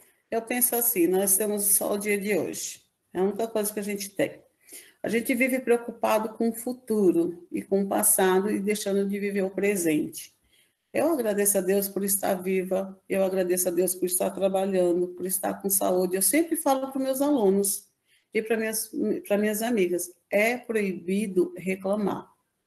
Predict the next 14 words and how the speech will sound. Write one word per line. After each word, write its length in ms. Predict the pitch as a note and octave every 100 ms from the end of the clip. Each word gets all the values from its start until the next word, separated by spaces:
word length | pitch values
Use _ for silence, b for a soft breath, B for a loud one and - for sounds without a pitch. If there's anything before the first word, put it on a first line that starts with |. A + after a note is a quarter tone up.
| _ -
mas 300 | G3+ G3 F#3+
é 160 | G3
permitido 920 | G3 A3 B3 B3 G3+ - G#3 G#3+ G3 -
agradecer. 880 | G#3+ A#3 A3 A3+ A3+ B3 - D#4+ - _ _ _ _ _ _ _ _ -
Então, 600 | A#3 C4 C#4 D4+ C4+ A3+ G#3
quando 300 | A#3 C4+ D#4+
a 40 |
gente 320 | D4+ C#4 -
tá 120 | G3+ G3
feliz, 520 | G3 G3+ B3 A3 G#3+
quando 200 | A3 A3+
a 40 |
gente 220 | A#3+ A#3 G#3+
agradece, 760 | G3 F#3 E3+ A3 A3 A3+ -